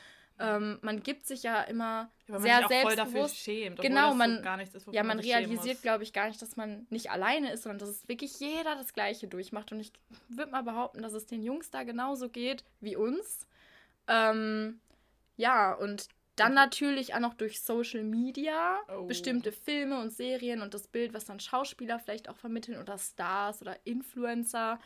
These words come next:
Speaker 1: Ähm, dadurch ist man ja nochmal so krass beeinflusst. Oder jetzt, da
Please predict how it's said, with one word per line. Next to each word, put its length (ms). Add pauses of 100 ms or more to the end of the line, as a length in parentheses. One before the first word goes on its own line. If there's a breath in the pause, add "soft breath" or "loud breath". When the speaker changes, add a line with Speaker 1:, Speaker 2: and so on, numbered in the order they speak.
(360 soft breath)
Speaker 1:
Ähm, 480 (440)
dadurch 280
ist 140
man 100
ja 80
nochmal 260
so 240
krass 280
beeinflusst. 520
Oder 120
jetzt, 300
da 60